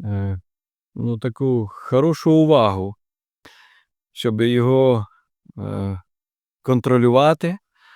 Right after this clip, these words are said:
щоб звернути, е, зусилля до цього органа, щоб він не наробив біди у нашому житті. Знаєш, Олеся, хто це? А? Язик.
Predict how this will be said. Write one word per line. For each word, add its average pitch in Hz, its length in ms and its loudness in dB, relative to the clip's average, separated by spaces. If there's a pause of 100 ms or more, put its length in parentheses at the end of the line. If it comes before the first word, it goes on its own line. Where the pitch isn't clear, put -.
(140)
щоб 123 240 2
звернути, 139 760 2 (640)
е, 98 280 -8
зусилля 185 840 0 (220)
до 139 300 -2
цього 156 440 0
органа, 139 500 0 (320)
щоб 127 280 0
він 147 220 2
не 143 120 2
наробив 139 440 2
біди 123 500 2 (100)
у 113 140 -4
нашому 120 440 0
житті. 104 480 -4 (1200)
Знаєш, 120 520 -2
Олеся, 123 520 -4
хто 117 220 -6
це? 135 160 -12 (1000)
А? 123 160 0 (840)
Язик. 120 640 0